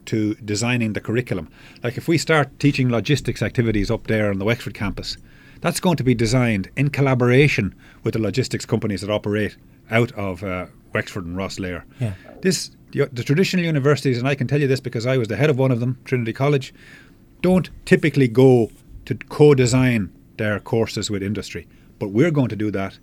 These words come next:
Speaker 1: We are already doing that, and we're going to
Speaker 2: Yeah.
Speaker 1: do more of it in S E T U. That's our, to use a business phrase, uh,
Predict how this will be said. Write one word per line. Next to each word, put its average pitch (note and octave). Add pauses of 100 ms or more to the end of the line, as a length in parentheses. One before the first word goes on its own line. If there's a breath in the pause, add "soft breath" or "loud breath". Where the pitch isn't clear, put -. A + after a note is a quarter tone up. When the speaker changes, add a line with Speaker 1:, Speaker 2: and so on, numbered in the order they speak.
(160)
Speaker 1:
We G2+
are G#2+
already G#2+
doing F2+
that, F#2
and F#2
we're F#2
going G2+
to C3+
Speaker 2:
Yeah. B2+
Speaker 1:
do G2
more A#2+
of F2
it - (280 loud breath)
in G#2
S G2+
E G2+
T -
U. E2
That's D3
our, C3+ (540 loud breath)
to A2+
use A#2
a G#2
business A2+
phrase, G#2+
uh, G2